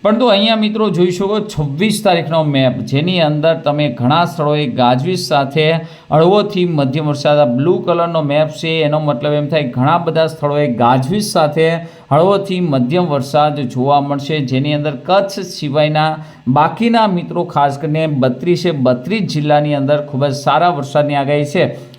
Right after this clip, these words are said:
જેમ મહેસાણાની અંદર વરસાદ પડ્યો, કોઈ પણ આગાહી વગર આ વિસ્તારોની અંદર વરસાદ પડ્યો, તો આ પ્રમાણે મિત્રો લકી ડ્રો પ્રમાણે ગુજરાતના ગમે તે વિસ્તારમાં વરસાદને લઈને આગાહી છે, કારણ કે આખી સિસ્ટમ છે ગુજરાત ઉપર આવી છે.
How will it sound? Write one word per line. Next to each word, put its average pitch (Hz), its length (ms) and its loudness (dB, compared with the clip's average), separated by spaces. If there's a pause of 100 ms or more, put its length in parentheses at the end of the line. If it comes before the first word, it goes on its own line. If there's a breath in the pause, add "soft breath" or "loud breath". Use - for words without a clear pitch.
(140)
જેમ 180 220 2
મહેસાણાની 180 800 0
અંદર 165 220 -2
વરસાદ 151 420 0
પડ્યો, 160 220 -2
કોઈ 170 260 -2
પણ 180 200 0
આગાહી 156 340 0
વગર 135 400 2 (380 loud breath)
આ 180 120 2
વિસ્તારોની 165 600 0
અંદર 151 200 2
વરસાદ 139 420 -2
પડ્યો, 160 240 -2
તો 156 120 0
આ 190 220 2
પ્રમાણે 196 420 0
મિત્રો 180 300 -4
લકી 151 480 -2
ડ્રો 160 340 0
પ્રમાણે 165 380 -2
ગુજરાતના 147 600 2
ગમે 139 340 0
તે 180 120 -4
વિસ્તારમાં 156 760 0 (320 loud breath)
વરસાદને 208 520 2
લઈને 180 240 0
આગાહી 160 300 0
છે, 156 160 -6
કારણ 160 180 0
કે 165 100 -4
આખી 160 220 -4
સિસ્ટમ 156 540 -2
છે 196 160 -2
ગુજરાત 147 560 0
ઉપર 143 160 -2
આવી 147 260 2
છે. 165 320 -2